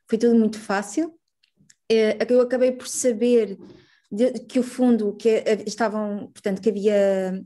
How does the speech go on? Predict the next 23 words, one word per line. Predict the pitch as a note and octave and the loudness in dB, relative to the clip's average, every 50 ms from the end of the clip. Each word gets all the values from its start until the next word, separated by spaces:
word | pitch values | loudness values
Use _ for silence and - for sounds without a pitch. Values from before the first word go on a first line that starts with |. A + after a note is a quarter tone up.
| _ _ | _ _
estava | - - - G#3 G3 G#3 | -14 -6 -4 -4 -2 -2
a | G#3 | -2
decorrer | G3+ G#3 - - - G#3+ G#3 G#3 G3+ | -4 -4 -8 -2 0 0 2 2 2
um, | G3 G3 G3 F#3+ F#3+ F#3 F#3 F#3 - - | 0 0 0 0 -2 -2 -4 -6 -8 -6
as, | F#3+ F#3 F#3 F#3+ F#3 F#3 - | -4 -2 -2 -2 -4 -4 -2
estas | - G#3 G3+ - A3 G3+ | -2 -2 0 0 -2 -2
candidaturas | - A3+ G#3 G3+ G3+ G#3 G3+ G#3 - G#3+ G3 F#3 F3+ F3+ G3 | 0 0 2 2 2 2 0 0 -2 -2 -2 -2 -2 -4 -6
através | F#3 F#3 F#3+ F#3 F#3+ F#3 | -8 -6 -4 -4 -4 -4
do | F3+ F3 | -2 -2
doutor | G3 F#3 F#3 G3 F#3 F3+ | -2 -2 0 0 -2 -2
Ricardo | F#3 - G3 F#3 F#3 G3 F3 E3+ F3 F3 | -2 -2 -2 -2 0 -2 -2 -2 -4 -4
Aguilar, | F3 F#3 F#3+ G#3 A3 A#3 C4+ C#4+ C4+ - _ _ _ - - _ | -4 -2 0 0 0 0 -2 -4 -8 -14 _ _ _ -20 -20 _
porque | _ - - A#3 | _ -8 -2 0
já | A#3 A3+ | 2 2
havia | A3+ A3 A3+ A#3 | 2 0 0 0
uma | A#3 A#3 A#3 | 2 2 2
intenção | A#3 A#3 A3+ A#3 A#3 A#3 A#3 - B3+ A#3 A#3 A#3 A#3 A#3 | 2 0 0 0 -2 -2 -2 -2 -2 0 0 0 -2 -4
de | A#3 - _ _ _ _ - | -8 -16 _ _ _ _ -2
fazer | A#3 G#3+ A#3 | 0 0 2
um | A#3 A#3+ | 0 0
registro, | A#3+ G#3+ G3 G3 F#3+ F#3 - - - - - | -2 -2 -2 -2 -4 -4 -6 -14 -16 -10 -6
tanto | G#3 G3 G3 F#3 F#3+ G3 | -4 -4 -4 -4 -4 -6
de | F#3+ F3+ G3 F#3+ F#3 F#3 F#3 F3+ | -2 2 2 2 4 2 0 -2